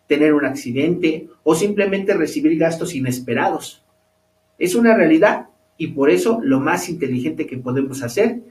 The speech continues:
identificar estos eventos que pueden ser o no una realidad y con ello tomar medidas preventivas que, por supuesto, nos ayudarán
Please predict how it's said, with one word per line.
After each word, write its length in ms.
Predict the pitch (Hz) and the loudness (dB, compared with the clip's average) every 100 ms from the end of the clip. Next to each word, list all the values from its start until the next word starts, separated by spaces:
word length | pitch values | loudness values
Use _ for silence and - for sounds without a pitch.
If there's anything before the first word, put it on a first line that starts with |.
| _ _ - | _ _ -8
identificar 1080 | 147 131 127 123 117 117 117 156 156 156 - | -2 0 0 -2 -6 -8 -4 0 0 -2 -2
estos 420 | 156 147 - 139 127 | 2 2 2 -4 -2
eventos 640 | 117 139 165 - - - _ _ | 0 2 2 -2 -4 -10 _ _
que 140 | - 135 | 0 0
pueden 440 | 135 160 156 147 | 6 6 8 4
ser 300 | - 156 139 117 | 4 2 2 0
o 120 | 127 | 4
no 300 | 131 202 233 | 6 6 4
una 240 | 190 180 | 4 4
realidad 540 | 151 127 123 165 277 - - _ _ | 4 4 4 4 2 -4 -16 _ _
y 100 | 143 | -8
con 220 | 131 131 | -4 0
ello 200 | 170 180 | 2 2
tomar 320 | 139 139 151 | 0 2 0
medidas 360 | 143 135 151 147 | 2 2 2 2
preventivas 1120 | - 160 156 165 160 - 196 233 - - - _ _ | 2 4 6 4 2 -4 0 0 0 -6 -16 _ _
que, 100 | - | -4
por 260 | 131 135 123 | -2 0 -2
supuesto, 680 | 127 123 175 208 - 320 - _ | -4 0 0 0 -2 -8 -12 _
nos 420 | 151 160 156 - | 2 4 2 0
ayudarán 720 | 156 143 147 139 151 160 160 | 0 2 2 2 2 0 -2